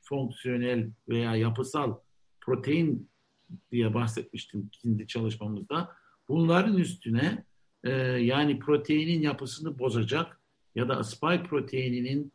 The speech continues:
A C iki ile olan etkileşimini, e, kritik düzeyde etkileyecek bir mutasyon bulunmadı. O nedenle bu bizim için bir şans. E, bu yapılan,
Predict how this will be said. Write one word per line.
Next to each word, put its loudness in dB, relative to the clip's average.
A 2
C 0
iki -2
ile 2
olan 0
etkileşimini, -2
e, 0
kritik -4
düzeyde 0
etkileyecek -2
bir 0
mutasyon -2
bulunmadı. 2
O 2
nedenle 4
bu 0
bizim 0
için -2
bir -4
şans. -4
E, -2
bu 2
yapılan, 0